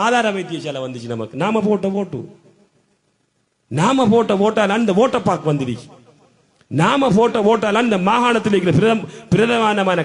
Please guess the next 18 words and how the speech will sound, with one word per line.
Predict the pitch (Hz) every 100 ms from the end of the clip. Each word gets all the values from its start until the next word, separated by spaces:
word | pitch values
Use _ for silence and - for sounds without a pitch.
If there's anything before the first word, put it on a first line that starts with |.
| 156
காரியாலயங்கள் | 196 240 214 190 170 156 151
நம்மட | 156 147 127 165
காலடிக்கு | 196 180 156 135
வந்துருச்சு. | 123 113 104 - _ -
வாட்டர் | 160 156
சப்ளை | 151 - 120
இருக்கு, | 139 208 175
ரோட் | 160 160 151
டெவலப்மெண்ட் | 143 120 117
அத்தாரிட்டி | 117 180 165
இருக்கு, | 190 175
இரிகேஷன் | 170 156 143 117
டிபார்ட்மெண்ட் | 120 104 107 143
இருக்கு. | 170 - - _ _ _ _ _ _ _ _ _ _ _ _ -
ஒரு | 185 220 220
மாவட்டத்துல | 247 277 269 240 - 233 262 247 208 - - - - - _ _ _ -
அரசாங்கத்தில | - 226 240 226 214 190 190 175
தீர்மானம் | - 220 220 208 196 226